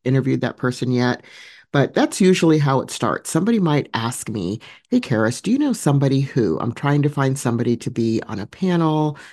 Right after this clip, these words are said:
to do a presentation, just talk to them about some idea I have and get their input. So sometimes I'm able to point people to folks on the podcast.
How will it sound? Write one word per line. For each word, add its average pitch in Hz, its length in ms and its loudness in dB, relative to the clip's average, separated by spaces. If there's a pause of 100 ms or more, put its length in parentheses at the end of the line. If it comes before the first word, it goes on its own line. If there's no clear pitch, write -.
(120)
to 127 60 -6
do 120 140 2
a 117 80 2
presentation, 143 1120 2 (320)
just - 240 0
talk 135 260 -4
to 143 100 0
them 135 120 2
about 120 480 -2 (140)
some 113 240 -4
idea 151 420 2
I 143 120 0
have 143 420 2
and 110 140 -4
get - 160 -6
their 110 240 -4
input. 147 580 0 (400)
So 151 560 4 (180)
sometimes 170 600 2
I'm 131 180 4
able 127 320 0
to 127 140 -2
point 123 340 -4
people 117 400 -4
to 123 160 -4
folks - 420 -4
on 110 220 -2
the 107 100 -4
podcast. - 720 -12